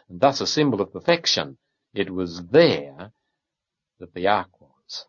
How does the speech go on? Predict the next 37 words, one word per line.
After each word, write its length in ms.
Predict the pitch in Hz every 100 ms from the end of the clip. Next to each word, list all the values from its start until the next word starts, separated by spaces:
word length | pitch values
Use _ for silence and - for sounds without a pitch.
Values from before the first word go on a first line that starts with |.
| _
the 80 | 82
symbol 580 | - - 117 92 76 69 _ _ _
of 140 | 90 82
the 80 |
throne 280 | 76 101 90
of 160 | 78 -
God. 220 | 82 71 _ _ _ _ _ _ _ _ _ _ _ _ -
What 120 | 160
was 120 | 165
the 80 | 165
purpose 380 | 170 175 170 156
of 40 |
the 100 | 143
tabernacle? 540 | 156 156 156 160 165 151
We've 180 | 95 101
already 320 | 104 107 101
intimated. 540 | 131 113 82 78 - _ _ _ _ _ _ _ _ _ _ -
It 80 | 123
was 160 | 120
to 100 | -
be 140 | 117 117
a 40 |
parable 680 | - - 190 90 78 78 71 _ _
of 80 | 95
how 220 | 101 139
God 300 | 127 123 123
gets 220 | 101 104 110
rid 140 | 95
of 100 | 82
sin, 360 | - 95 71 67 _ _ _ -
how 140 | 123
God, 460 | 107 131 139 147 117
the 100 | 92
just 380 | 78 143 - -
and 100 | 107
holy 280 | 127 104 85
God, 360 | 82 73 71